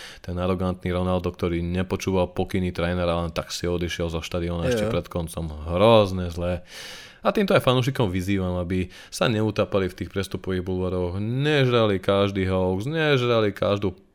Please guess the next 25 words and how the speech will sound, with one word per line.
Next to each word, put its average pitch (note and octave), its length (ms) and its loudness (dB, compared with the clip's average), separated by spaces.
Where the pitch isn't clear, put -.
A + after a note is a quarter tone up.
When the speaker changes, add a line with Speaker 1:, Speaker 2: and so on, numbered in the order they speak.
Speaker 1:
prkotinu G#2 480 2
na G2 160 0
tom G2 160 0
Speaker 2:
Mm. F#2+ 80 -2
Speaker 1:
internete F#2+ 400 -2
a - 160 2
hlavne B2+ 320 4
na G#2 80 2
mnohých G2 480 0
česko- - 400 -2
a F2 80 2
slovenských F2+ 560 -2
stránkach F2+ 640 -2
na F2 160 -2
Facebooku, F#2 480 -4
na F2+ 240 0
Instagrame, F#2 480 0
ktoré F#2 320 0
častokrát C#3 640 4
preberú A2 400 4
nejakú G#2 320 0
neoverenú G#2+ 640 4
citáciu, F#2+ 640 0
ako F#2 160 -2
to G2+ 100 0